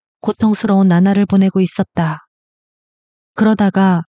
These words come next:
유사한 반신마비 증세로 고생하다 맨발 걷기로 치유된 조옥순 씨 내외를 만나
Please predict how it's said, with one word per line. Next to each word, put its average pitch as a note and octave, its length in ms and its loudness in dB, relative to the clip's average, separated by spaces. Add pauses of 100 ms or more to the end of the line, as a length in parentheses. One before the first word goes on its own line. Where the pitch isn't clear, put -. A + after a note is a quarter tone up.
(260)
유사한 A3+ 460 2
반신마비 G#3+ 640 2
증세로 F#3 460 0
고생하다 F#3 760 0 (160)
맨발 G3 340 2
걷기로 F#3+ 400 0
치유된 F3+ 680 0 (340)
조옥순 A3 540 0
씨 F#3+ 340 0
내외를 G3 380 2
만나 F3 500 2